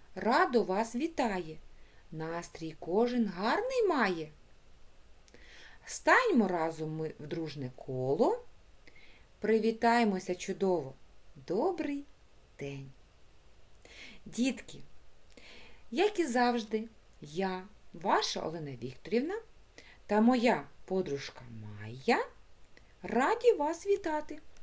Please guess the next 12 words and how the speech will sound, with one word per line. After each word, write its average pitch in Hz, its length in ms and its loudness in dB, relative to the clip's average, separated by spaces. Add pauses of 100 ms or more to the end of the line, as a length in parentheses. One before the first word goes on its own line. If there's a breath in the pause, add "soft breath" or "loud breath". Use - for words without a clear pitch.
(1300 loud breath)
І 185 140 -2
запрошуємо 277 1000 0 (1700)
вас 220 380 -4 (260)
дізнатися 143 840 -8 (280)
сьогодні 247 640 -6 (360 soft breath)
теж 320 400 -2 (200)
щось 202 500 -6 (240)
новеньке. 143 600 -12 (200)
Ви 220 140 2
готові? 330 540 2 (920)
Тоді 160 460 -8 (220)
вперед. 139 520 -12